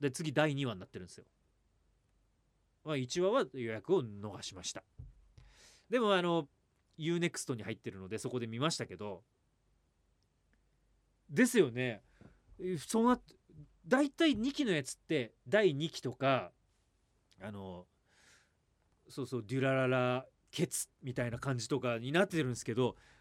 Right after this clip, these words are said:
「ドクターストーン」第一話しかね、出てないから、「いや、そのトラップやめてくれよ」と思ったんだよ。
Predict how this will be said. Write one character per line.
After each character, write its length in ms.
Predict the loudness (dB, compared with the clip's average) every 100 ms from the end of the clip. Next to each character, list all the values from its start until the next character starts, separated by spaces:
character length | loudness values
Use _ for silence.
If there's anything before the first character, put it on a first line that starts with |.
| 2
「ド 160 | 4 4
ク 100 | 8
タ 160 | 10
ー 40 | 10
ス 100 | 6
ト 160 | 2
ー 40 | 4
ン」 60 |
第 220 | 8 8 8
一 220 | 4 2
話 100 | 2
し 100 | 0
か 80 | -2
ね、 180 | 0
出 200 | 2 2
て 100 | 4
な 100 | 2
い 60 | 0
か 80 | -2
ら、 140 | -8 -10 _ _ _ _ _
「い 40 | -6
や、 100 | -4
そ 200 | -2 2
の 120 | 4
ト 100 | 8
ラ 120 | 8
ッ 20 | 6
プ 200 | 8 10
や 100 | 10
め 100 | 8
て 140 | 6
く 100 | 8
れ 180 | 12 12
よ」 160 | 12 8
と 100 | 2
思 120 | 0
っ 40 |
た 180 | 0 0
ん 180 | -2 -4
だ 120 | -10
よ。 140 | -12